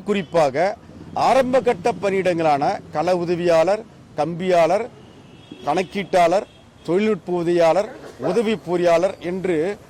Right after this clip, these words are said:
நுகர்வோரிடம் நேரடியாக தொடர்பு கொண்டுள்ள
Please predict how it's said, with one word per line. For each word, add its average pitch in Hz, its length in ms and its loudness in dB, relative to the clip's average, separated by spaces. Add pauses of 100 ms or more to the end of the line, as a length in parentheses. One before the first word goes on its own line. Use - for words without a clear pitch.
(400)
நுகர்வோரிடம் 233 680 4 (120)
நேரடியாக 233 640 2 (100)
தொடர்பு 202 320 0
கொண்டுள்ள 196 380 0